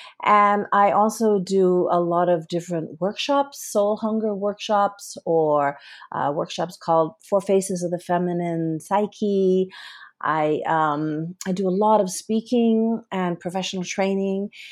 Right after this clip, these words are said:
and then I'm the clinical director of, uh, eating disorder program in Hawaii. We have a residential facility, uh, on Maui called Aipono Maui. So I'm, I'm <laughs> juggling a lot of different balls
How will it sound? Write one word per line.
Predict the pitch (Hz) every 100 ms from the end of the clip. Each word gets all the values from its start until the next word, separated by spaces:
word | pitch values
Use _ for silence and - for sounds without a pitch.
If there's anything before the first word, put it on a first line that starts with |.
| - -
and | 185 190
then | 190 185
I'm | 180 180
the | 180
clinical | 175 220 202 214
director | 190 190 196 196 - 196 -
of, | 175 175 165 - _
uh, | 170 165 165
eating | 202 208 226
disorder | 220 233 226
program | 226 196 180 170 165 165 -
in | 175
Hawaii. | 185 185 170 151 - 160 156 165 - - - -
We | 180
have | 170
a | 165
residential | 165 170 175 170 175 175
facility, | 160 - 170 175 165 165 - 160 160 - - - -
uh, | 160
on | - 170 180
Maui | 175 160 147 160 180 -
called | 180 160 160 -
Aipono | 151 170 - 247 240 165 151 -
Maui. | 208 233 180 143 160 _ _ _ _
So | - 220 202 190 180 - -
I'm, | 202 208 -
I'm | - 220 220 196
<laughs> |
juggling | 233 254 330 349
a | 214
lot | 180 202
of | 226 -
different | 208 214 185
balls | 170 160 165 196 233 -